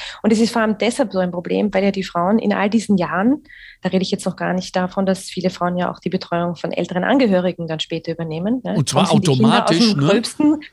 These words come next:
Speaker 1: raus, sind die Schwiegereltern oder Eltern
Speaker 2: Ja.
Speaker 1: pflegebedürftig und sie sind schon wieder im Einsatz. Also die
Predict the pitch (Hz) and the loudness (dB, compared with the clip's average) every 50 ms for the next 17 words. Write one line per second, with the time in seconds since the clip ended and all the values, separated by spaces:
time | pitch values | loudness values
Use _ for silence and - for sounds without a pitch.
0 | - 190 185 185 202 226 269 - - 254 226 214 233 - - 233 214 - - - | -2 0 2 2 2 2 0 0 2 2 2 2 0 0 0 2 2 2 2 0
1 | 226 - 240 226 202 202 214 - - - 208 202 - 220 214 226 226 220 - 156 | 0 0 0 0 2 2 2 0 0 0 -2 0 0 2 2 2 2 0 0 -2
2 | 143 123 202 214 262 220 - 220 240 233 226 - - 254 - 214 220 - - - | -2 0 0 0 0 -2 0 0 0 0 0 0 -2 -2 0 0 -2 -4 -4 -2
3 | - 220 - - 208 208 196 233 226 247 240 247 247 - - - - - - - | -2 -2 0 0 0 2 2 4 4 4 2 0 -2 -6 -12 -16 -14 -16 -16 -8
4 | - - 226 220 208 190 190 202 247 247 269 269 269 - - - - - - 208 | -2 2 2 4 4 4 2 2 4 2 2 0 -2 -8 -14 -14 -12 -4 0 0
5 | 220 226 202 | 2 4 4